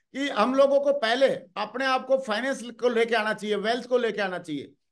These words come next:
धन संपत्ति अगर सही होगी तो आदमी खुश रहेगा, और खुश रहेगा तो हेल्थ तो अपने आप ठीक हो ही जाती है। तो तीनों पे एरिया पे हम लोगों को काम करना है,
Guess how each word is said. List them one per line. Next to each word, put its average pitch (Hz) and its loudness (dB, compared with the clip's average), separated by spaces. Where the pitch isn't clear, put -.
धन 214 2
संपत्ति 269 2
अगर 262 4
सही 254 -2
होगी 254 4
तो 214 -2
आदमी 233 0
खुश 233 0
रहेगा, 254 6
और 277 0
खुश 247 -4
रहेगा 240 0
तो 240 -4
हेल्थ 196 -4
तो 233 -4
अपने 226 -4
आप 220 -4
ठीक 220 -4
हो 190 2
ही 196 2
जाती 175 -4
है। 123 -14
तो 214 -4
तीनों 247 0
पे 277 6
एरिया 254 4
पे 269 2
हम 240 0
लोगों 254 2
को 233 -8
काम 220 -4
करना 240 -2
है, 262 2